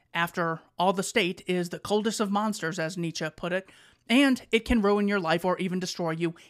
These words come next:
if you do not obey its commands. But there can be no question that it is just not to pay taxes. How do we know that a tax is fair? Are there any criteria? Is progressive tax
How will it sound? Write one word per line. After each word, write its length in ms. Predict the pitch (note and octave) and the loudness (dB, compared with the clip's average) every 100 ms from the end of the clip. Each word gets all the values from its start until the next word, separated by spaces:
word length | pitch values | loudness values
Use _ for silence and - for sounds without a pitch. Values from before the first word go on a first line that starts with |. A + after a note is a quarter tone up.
| _ | _
if 240 | A#3+ C#4 A3+ | 2 2 2
you 220 | A#3 B3 | 2 2
do 260 | F3 A3 | 4 4
not 320 | A#3 F#3+ G#3 G#3 | 4 4 2 2
obey 520 | F#3 F3 F3 F3+ G#3+ | 0 0 0 -4 -6
its 220 | F#3+ E3+ | -8 -6
commands. 600 | - F3+ E3+ D#3+ D3 E3 - - - _ | -4 -2 -2 -4 -8 -12 -14 -20 -20 _
But 160 | A#3+ B3+ | 2 4
there 140 | A3 | 2
can 160 | G#3+ F#3+ | 2 0
be 120 | G3 | 0
no 220 | F#3+ F#3 | 0 -2
question 560 | - A3+ G3 F3+ D#3 D#3 _ | 0 0 0 -6 -10 -16 _
that 220 | - F3+ F#3 | -4 -2 -2
it 100 | F3 | -4
is 220 | D#3+ - _ _ _ _ - | -4 -8 _ _ _ _ 0
just 460 | E3 G#3+ - - - _ | 4 4 2 -8 -14 _
not 280 | F#3+ G3 D#3+ - - | 0 0 0 -10 -16
to 100 | E3+ | -14
pay 180 | - | -14
taxes. 640 | D#3+ - F#3+ - - - - _ _ _ _ _ _ _ _ _ | -12 -10 -10 -10 -16 -18 -18 _ _ _ _ _ _ _ _ _
How 180 | - C#4+ | -10 -6
do 100 | D4+ | -4
we 140 | B3+ F3+ | -4 -4
know 380 | F3 G3+ E3+ | -4 -4 -4
that 160 | D3+ D#3+ | -8 -12
a 80 | D#3 | -10
tax 400 | - F#3+ F#3 F3+ | -10 -10 -10 -10
is 120 | D#3 | -10
fair? 480 | - F#3+ F3 C#3+ - _ _ _ - | -4 -4 -4 -10 -16 _ _ _ -6
Are 140 | F#3 | -2
there 320 | F3+ F3 D#3 - | 0 -2 -4 -4
any 220 | G3 G3+ | -2 -2
criteria? 800 | G3+ F#3 F3+ F#3+ F#3+ A#3+ A#3+ A#3 - _ | -4 -8 -6 -6 -6 -6 -6 -10 -16 _
Is 180 | A#3+ A3 | -2 -2
progressive 720 | - A#3+ G#3+ A3+ C4+ - E3 | -4 -6 -2 0 0 -2 -8
tax 460 | - E3 - - | -12 -14 -14 -18